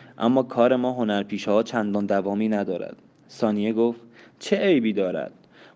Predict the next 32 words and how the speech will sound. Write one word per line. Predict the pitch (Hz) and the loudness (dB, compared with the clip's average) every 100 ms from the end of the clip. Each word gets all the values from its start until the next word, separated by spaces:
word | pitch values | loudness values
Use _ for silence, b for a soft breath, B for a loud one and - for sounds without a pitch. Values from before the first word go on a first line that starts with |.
| - | 0
مهم | 113 131 | 2 2
این | 143 | 2
است | 143 139 | 0 0
که | 139 | 0
در | 120 120 | 2 2
هر | 120 135 | 0 0
کاری | 131 135 139 | 2 2 2
که | 135 | 0
می‌کنیم | 117 107 104 104 120 | -2 -2 -2 0 0
موفق | 110 101 - 104 | 0 0 -2 -2
باشیم.» | 101 104 - - - - _ _ _ - - | 0 -2 -6 -10 -16 -20 _ _ _ -12 -2
رژین | 110 110 101 110 117 | 4 4 4 -2 2
گفت: | 117 113 117 - _ _ | 2 2 -2 -16 _ _
«برای | - 107 110 127 | 2 4 4 2
چه؟ | 110 - 76 - - _ _ - | -2 -6 -8 -8 -16 _ _ -14
برای | 101 98 98 110 113 | 0 2 4 2 0
که؟» | - 80 - - B B B B - | -4 -12 -14 -20 B B B B -14
ثانیه | - 120 117 117 | 2 4 4 2
کمی | 127 147 143 143 | 0 -2 0 0
مست | 139 131 127 123 123 - | 0 2 2 0 -4 -14
بود. | - 64 - - B B B | -14 -14 -20 -20 B B B
چهرهٔ | - 113 110 117 127 | 2 2 4 4 4
آرامش | 131 110 104 107 110 113 | 2 0 2 2 0 -4
چنان | - 104 107 113 | -4 -2 0 2
بود | 110 110 | 0 0
که | 110 | -2
گویی | 92 101 101 | 0 0 0
از | 107 101 - | -2 -6 -8
چوب | - - 110 | -6 -2 -2
تراشیده | 110 98 92 90 - 87 | 0 -2 -2 -4 -8 -8
شده | - 69 - | -8 -8 -8
است، | - - - | -12 -16 -18